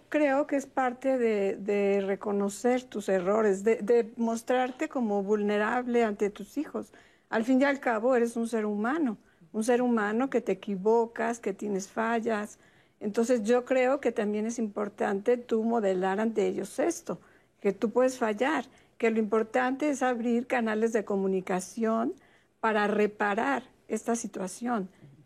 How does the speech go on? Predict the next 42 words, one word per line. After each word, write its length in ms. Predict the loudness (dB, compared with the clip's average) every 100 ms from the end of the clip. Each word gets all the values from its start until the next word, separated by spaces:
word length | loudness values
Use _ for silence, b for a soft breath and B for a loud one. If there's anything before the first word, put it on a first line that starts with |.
| _
que 120 | -2 0
se, 180 | 0
que 220 | 0 0 2
se 200 | 2 0
puede 260 | 2 2
llegar 320 | 4 2 0
a 80 | 0
una 220 | -2 0
reparación. 760 | 0 -2 -2 -2 -4 -4 -2 0
Yo 140 | 2
creo 180 | 0 0
que 100 | -2
eso 100 | -2
es 60 | 0
muy 160 | 2
importante 720 | 2 0 -2 0 2 2 2 2 B B B
y 100 | -2
que 120 | 2 2
eso 180 | 2
va 100 | 2
a 40 | 2
ser 180 | 2 2
muy 280 | 4 2
trascendente, 1080 | 2 0 0 -2 0 0 0 0 0 0 0 -2
eh, 540 | 0 2 2 2 0 -2
por 100 | -4
ejemplo, 320 | 0 0 -2
si 140 | -2 -4
es 160 | -2
un 100 | -2
hijo 200 | 0 0
pequeño, 600 | 0 0 2 4 4 2 -2 B B B
un 360 | -2 2 4 4
adolescente, 1000 | 4 4 2 2 0 0 2 2 0 -2
en 120 | -4
cómo, 500 | -2 0 2 0 0 0
eh, 280 | 0 2 2
el 240 | 0 0
hijo 260 | -4 0 0
a 80 | 2
la 140 | 0
vez 360 | 2 0 0